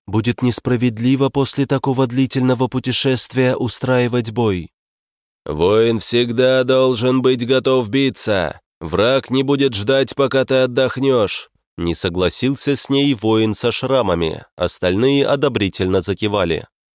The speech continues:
По лицу Хильды было понятно, что она не очень-то хочет, чтобы я дрался с её братом, и всеми силами хотела бы, если не избежать этого, то отложить. Но и отказаться я не мог, ведь это признак слабости.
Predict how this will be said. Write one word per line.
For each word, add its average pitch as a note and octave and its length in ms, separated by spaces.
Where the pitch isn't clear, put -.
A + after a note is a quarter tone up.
По - 20
лицу G2 380
Хильды D#3+ 460
было A#2+ 260
понятно, B2 600
что G#2+ 320
она G#2 180
не G2 160
очень-то C#3+ 480
хочет, C3 400
чтобы B2 320
я A#2+ 160
дрался G2 460
с - 80
её G2 320
братом, E2+ 560
и F2 160
всеми C3+ 420
силами C3+ 500
хотела C3 480
бы, C3 300
если A2 440
не F#2+ 240
избежать F2 540
этого, B2 380
то C#3 280
отложить. C#3 640
Но D#2+ 260
и A#2+ 80
отказаться A#2+ 800
я F2 160
не G2+ 140
мог, G2+ 440
ведь E2 320
это G2 220
признак F2+ 540
слабости. F2 760